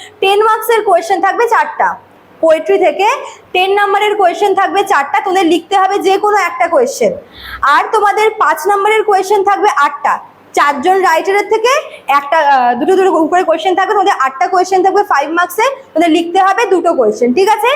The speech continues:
টোটাল তোমাদের টেন মার্কস। তো টেন, টেন, টোয়েন্টি তোমাদের রয়েছে মডার্ন পোয়েট্রি থেকে। হয়ে গেল? আচ্ছা, এবার চলে আসি লাস্ট ইউনিট।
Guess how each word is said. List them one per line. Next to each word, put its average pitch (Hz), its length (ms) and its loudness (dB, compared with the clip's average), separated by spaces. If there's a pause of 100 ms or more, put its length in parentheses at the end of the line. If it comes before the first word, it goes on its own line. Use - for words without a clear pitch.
(320)
টোটাল 339 180 2
তোমাদের 359 300 0
টেন 302 240 0
মার্কস। 240 240 -2
তো 349 100 2
টেন, 359 360 0
টেন, 403 220 0
টোয়েন্টি 330 360 0
তোমাদের 339 340 0
রয়েছে 339 280 0 (400)
মডার্ন 285 420 2
পোয়েট্রি 294 360 0
থেকে। 247 320 -2 (420)
হয়ে 330 140 2
গেল? 392 180 2 (460)
আচ্ছা, 214 420 -2 (300)
এবার 427 340 2
চলে 415 200 2
আসি 427 340 2
লাস্ট 330 420 0
ইউনিট। 262 400 0